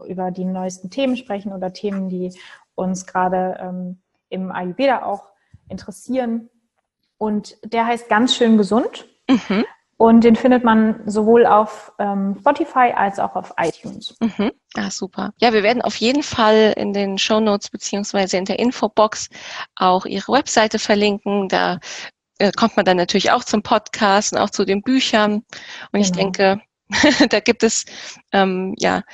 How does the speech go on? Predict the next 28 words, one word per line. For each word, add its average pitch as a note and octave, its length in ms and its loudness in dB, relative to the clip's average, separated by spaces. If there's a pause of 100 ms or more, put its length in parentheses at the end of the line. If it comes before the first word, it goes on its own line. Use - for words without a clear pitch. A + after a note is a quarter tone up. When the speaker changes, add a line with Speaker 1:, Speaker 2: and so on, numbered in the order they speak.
(140)
Speaker 2:
noch G#3 120 -2
viel A3 460 4 (340)
Content, A#3 560 2
natürlich G3+ 420 -2
auch - 240 -2 (420)
kostenlosen G3 580 -2
Content F#3+ 400 -2
in F#3 60 -2
Form G3 260 -2
des - 140 -10
Podcasts, - 640 -4 (540)
wo G3 60 0
man G#3+ 120 4
sich A3 120 -4
noch A#3 120 0
mal C#4 100 0
ein A#3+ 100 0
bisschen C4 240 -4
reinhören A3 1000 -2
kann G3 340 -8
in F#3 60 -6
das F#3+ 220 -6
Thema. F3+ 440 -4 (540)
Speaker 1:
Genau. F#3 400 -4
<laughs> - 40 -20 (600)
Speaker 2:
Ja, G3+ 80 2
also G3 140 0
ich A3+ 140 0